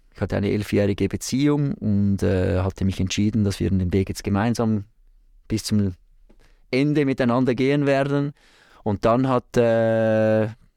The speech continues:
der Herr da oben eine andere Idee für mich bereit. Drei Monate nach meiner Hochzeit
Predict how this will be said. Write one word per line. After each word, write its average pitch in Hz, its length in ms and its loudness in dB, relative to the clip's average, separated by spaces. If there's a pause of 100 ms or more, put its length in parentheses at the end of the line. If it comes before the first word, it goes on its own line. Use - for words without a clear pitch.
(680)
der 78 100 0
Herr 101 220 0
da 101 120 0
oben 107 300 2
eine 98 400 0
andere 113 300 0
Idee 110 200 0
für 107 120 -4
mich 104 200 -4
bereit. 98 380 -2
Drei 113 140 0
Monate 135 360 -2
nach 120 280 0
meiner 151 280 0
Hochzeit 127 680 -6